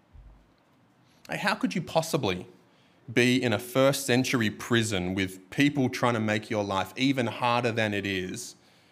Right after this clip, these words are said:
how could that happen and for you to still be joyful and rejoice? Well, it could happen because there's something that you treasure more than comfort or freedom or convenience. It could only happen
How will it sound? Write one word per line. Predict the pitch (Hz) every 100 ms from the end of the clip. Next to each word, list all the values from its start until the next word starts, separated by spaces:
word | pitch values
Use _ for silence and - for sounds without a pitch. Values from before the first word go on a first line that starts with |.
| _ _ -
how | 170
could | 180 311
that | 196 -
happen | - 170 - 110 104 104
and | 110 113
for | 113 131
you |
to | 110
still | 101 - - 147 139
be | 123 113
joyful | 110 107 113 - 107 101 107
and | 101 98
rejoice? | 98 98 92 90 - - - _ _ - - - -
Well, | 117 -
it | 156
could | - -
happen | - 180 - 85 135 180 _ - _ _ _ _ _ -
because | 117 - 110 -
there's | 101
something | - 117 117 113 101
that | 101 107
you | 98
treasure | 98 - 113 107 101 95 90
more | 98 104 123 135 92 - - _ _ _ _ -
than | 95 92 87 92
comfort | - 101 98 - 90 85 - _ _ _ _ _ _ _ _ -
or | 107
freedom | - 113 98 92 87 90 - _ _ _ _ -
or | -
convenience. | 101 95 95 95 87 - - -
It | -
could | 127
only | 151 180 127
happen | 131 156 110 92 143